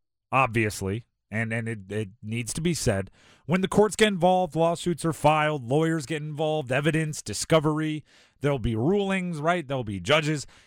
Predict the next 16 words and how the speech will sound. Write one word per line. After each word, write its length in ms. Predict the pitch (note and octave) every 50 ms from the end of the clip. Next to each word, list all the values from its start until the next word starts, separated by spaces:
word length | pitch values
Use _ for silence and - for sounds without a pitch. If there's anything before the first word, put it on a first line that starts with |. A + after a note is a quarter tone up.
| _ _ _ _ _ _ _ _
You 140 | A#2 A#2+ B2
kind 320 | - - E3 F#3 G#3 A3
of 80 | G#3+ -
have 180 | G3 F#3+ F3+ -
to 60 | D#3+
wait 200 | C3+ D3+ E3 D3+
to 80 | C#3 A#2
see 180 | - D3+ D3+
how 160 | C#3 C#3 C#3
it 60 | C3+ B2+
all 160 | B2+ B2 A2
plays 280 | - A2+ G#2 G2+ D#2+
out. 120 | D#2+ C#2 - _ _ _ _ _ _ _ _ _ _ _ _ _ _ _ _ _ _ _ _ _ _ _ _ _ _ _ _ _ _ -
Right? 180 | F2 F2+ G#2 -
There's, 300 | A#2+ A#2 A#2+ A2+ - -
there, 320 | - B2+ B2+ B2+ B2 A#2